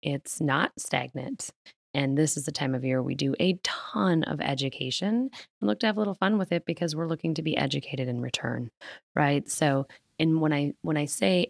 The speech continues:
educated in return, it's getting to know what's most meaningful to them. Where are your business goals and strategic objectives? Oh, we may be looking to enter a new market. Well, let's talk about that market and proactively share with you what we see there.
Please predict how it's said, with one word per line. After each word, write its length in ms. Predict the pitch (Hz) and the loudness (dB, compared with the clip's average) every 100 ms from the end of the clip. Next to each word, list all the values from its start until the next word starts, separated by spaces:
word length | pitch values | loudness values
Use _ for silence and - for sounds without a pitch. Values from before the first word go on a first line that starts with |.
| - | 0
educated 440 | 165 165 160 151 | 0 0 0 0
in 60 | 147 | 0
return, 360 | 139 - 151 | 0 2 4
it's 220 | 156 139 - - | 2 0 -6 -2
getting 240 | 196 208 | 2 4
to 140 | 185 170 | 4 4
know 140 | 151 | 4
what's 320 | 151 143 - - | 4 0 -2 -2
most 240 | 143 - | -2 0
meaningful 380 | 147 139 139 139 | 0 0 0 -4
to 140 | - 139 | -4 -4
them. 320 | 135 127 127 | -2 -2 -2
Where 240 | 147 165 | 2 2
are 240 | - 156 151 | 2 2 2
your 180 | 147 | 0
business 400 | 131 143 147 139 | 0 -2 0 -2
goals 340 | - 139 135 131 | 0 0 0 -2
and 160 | 143 139 | -4 -2
strategic 500 | 139 143 135 147 127 | -4 -4 -2 -4 -4
objectives? 600 | 131 131 - 139 127 - - - _ | -4 -4 -2 -4 -4 -6 -12 -16 _
Oh, 140 | 185 190 | 2 4
we 220 | 180 175 | 4 2
may 220 | 165 156 | 2 2
be 160 | 151 151 | 2 0
looking 340 | 151 - 151 | 0 0 -2
to 100 | 135 | 0
enter 300 | - 143 - | 0 0 0
a 140 | 151 147 | 0 2
new 180 | 147 147 | 2 2
market. 380 | 139 151 240 262 | 0 -2 -2 -4
Well, 100 | 247 | -2
let's 180 | 262 - | -4 -4
talk 200 | 247 - | -4 0
about 200 | 196 143 | 0 2
that 200 | 135 - | 0 0
market 440 | 139 - - - - - - - | -2 -2 -4 -6 -8 -14 -12 -2
and 120 | 175 | 2
proactively 520 | 170 160 - 165 156 | 4 2 2 -2 0
share 320 | 147 - 151 180 | 0 0 0 0
with 180 | 160 151 | 0 0
you 300 | 139 135 151 - - _ - | 2 2 -2 -8 -18 _ 2
what 240 | 185 185 | 6 6
we 120 | 196 | 4
see 280 | 175 - 190 | 2 2 0
there. 380 | 143 104 - 143 | 0 -2 -4 -10